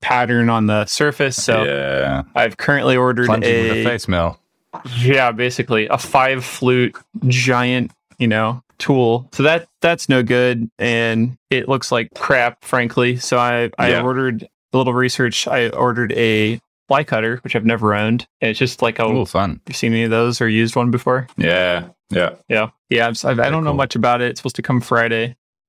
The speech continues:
Speaker 1: It looks like the most basic, old school cast little piece with a little stick coming out the side. And supposedly that's one of the
Speaker 2: I've
Speaker 1: best ways to get a good finish. So my hope is that I
Speaker 2: Apparently, yeah, I feel like I've only ever seen D I Y once.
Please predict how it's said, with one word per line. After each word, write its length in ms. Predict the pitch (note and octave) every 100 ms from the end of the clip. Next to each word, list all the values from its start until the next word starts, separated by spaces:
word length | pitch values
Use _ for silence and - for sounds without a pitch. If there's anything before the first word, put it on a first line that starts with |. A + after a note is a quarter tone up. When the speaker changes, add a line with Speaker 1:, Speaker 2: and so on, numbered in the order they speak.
| _
Speaker 1:
It 160 | A#2 A#2+
looks 480 | C3 B2+ - - - _
like 180 | D3+ B2+
the 80 | C#3
most 440 | C3 B2+ - - - B2+ -
basic, 720 | C3+ C3 - C#3 - - - _
old 240 | C#3 C3+ B2
school 840 | - - C#3 C3 B2 B2 A#2+ A#2 - -
cast 540 | - - C#3+ C3+ - D#3+
little 200 | C3+ A2
piece 460 | - C#3 C3 -
with 140 | A#2+ C#3
a 40 |
little 120 | A#2+
stick 380 | A2+ - C3+ -
coming 220 | - C#3+
out 120 | B2 B2
the 60 |
side. 560 | - D3 A#2+ B2 A#2+ B2+ - - -
And 120 | A2
supposedly 380 | - C3 B2 C3+
that's 220 | A2+ -
one 100 | B2
of 60 | A2+
the 40 |
Speaker 2:
I've 160 | A#2+ B2
Speaker 1:
best 100 | -
ways 160 | B2 A#2
to 80 | B2
get 80 |
a 40 | A#2
good 180 | A#2 -
finish. 360 | C3 C#3 C#3+
So 320 | - A2 G#2+ - _ _ -
my 100 | A#2+
hope 240 | C3+ -
is 60 | A#2+
that 80 | A2
I 20 |
Speaker 2:
Apparently, 280 | A2 G2+ G#2
yeah, 220 | G#2+ G#2
I 20 |
feel 200 | G2 A#2+
like 200 | A2+ A#2
I've 180 | A#2 A2
only 280 | G#2 F#2+ F2+
ever 160 | E2 E2+
seen 360 | - E2+ D#2+
D 200 | C#2 D#2+
I 140 | D#2 D2+
Y 380 | C#2+ D2+ F#2 -
once. 380 | D#2 E2 A2+